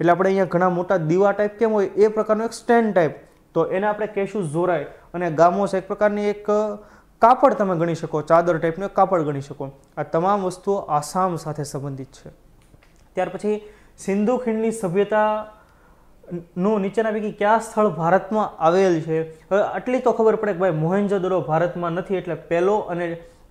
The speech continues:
એ અને ડી આ બે ઓપ્શન તો ઉપડી જાય, બરાબર? ત્યાર પછી એક છે બે અને ચાર, તો આપણને એ પણ ખબર છે કે રાખી ગઢી અને ધોળાવીરા તો ભારતમાં છે જ, અને બી અને સી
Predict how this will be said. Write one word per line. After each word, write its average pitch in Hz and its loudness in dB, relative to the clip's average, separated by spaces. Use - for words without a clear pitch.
એ 208 8
અને 208 2
ડી 180 0
આ 185 6
બે 185 4
ઓપ્શન 196 0
તો 165 -4
ઉપડી 151 -4
જાય, 135 -12
બરાબર? 165 -2
ત્યાર 220 2
પછી 226 -2
એક 226 0
છે 226 0
બે 196 4
અને 220 4
ચાર, 208 0
તો 196 -4
આપણને 220 -2
એ 240 6
પણ 247 0
ખબર 208 0
છે 190 -6
કે 165 -6
રાખી 160 -2
ગઢી 202 0
અને 190 -2
ધોળાવીરા 175 2
તો 170 -2
ભારતમાં 165 -4
છે 202 2
જ, 151 -6
અને 165 -2
બી 165 0
અને 180 -2
સી 190 -6